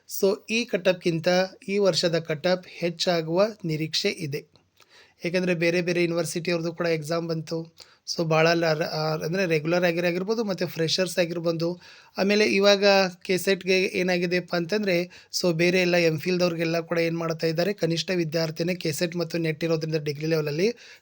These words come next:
ಚೆನ್ನಾಗಲ್ಲಿ ಗೌರವಧನನೂ ಕೂಡ ಇದೆ. ಸ-, ಥರ್ಟಿ ಟೂ ತೌಸಂಡ್ವರೆಗೂ ಕೂಡ ಏಟ್ ಪೀರಿಯಡ್‌ದವ್ರಿಗೆ ಇದ್ದಾವೆ, ಅಲ್ಲ ಮೂವತ್ತೆರಡು ಪೀರಿಯಡ್‌ದವ್ರಿಗೆ ಮೂವತ್ತೆರಡು ಸಾವಿರ ಲಂಪ್ ಸಮ್ ಸ್ಯಾಲರಿ ಇದೆ. So ಹೀಗಾಗಿ ಮ್ಯಾಕ್ಸಿಮಮ್ ಟಾರ್ಗೆಟ್ ಎಲ್ಲರೂ ಏನು ಮಾಡ್ತಾ ಇದ್ದಾರೆ, ಕೆ ಸೆಟ್ಟನ್ನೇ ಹಿಡಿತಾ ಇದ್ದಾರೆ.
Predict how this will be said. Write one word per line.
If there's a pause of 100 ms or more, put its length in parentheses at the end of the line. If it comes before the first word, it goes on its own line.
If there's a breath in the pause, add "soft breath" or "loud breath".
ಚೆನ್ನಾಗಲ್ಲಿ
ಗೌರವಧನನೂ
ಕೂಡ
ಇದೆ.
ಸ-,
ಥರ್ಟಿ
ಟೂ
ತೌಸಂಡ್ವರೆಗೂ
ಕೂಡ (680 soft breath)
ಏಟ್
ಪೀರಿಯಡ್‌ದವ್ರಿಗೆ
ಇದ್ದಾವೆ, (100)
ಅಲ್ಲ
ಮೂವತ್ತೆರಡು
ಪೀರಿಯಡ್‌ದವ್ರಿಗೆ
ಮೂವತ್ತೆರಡು
ಸಾವಿರ
ಲಂಪ್
ಸಮ್ (880)
ಸ್ಯಾಲರಿ
ಇದೆ. (380 loud breath)
So
ಹೀಗಾಗಿ
ಮ್ಯಾಕ್ಸಿಮಮ್
ಟಾರ್ಗೆಟ್
ಎಲ್ಲರೂ
ಏನು
ಮಾಡ್ತಾ
ಇದ್ದಾರೆ,
ಕೆ
ಸೆಟ್ಟನ್ನೇ
ಹಿಡಿತಾ
ಇದ್ದಾರೆ.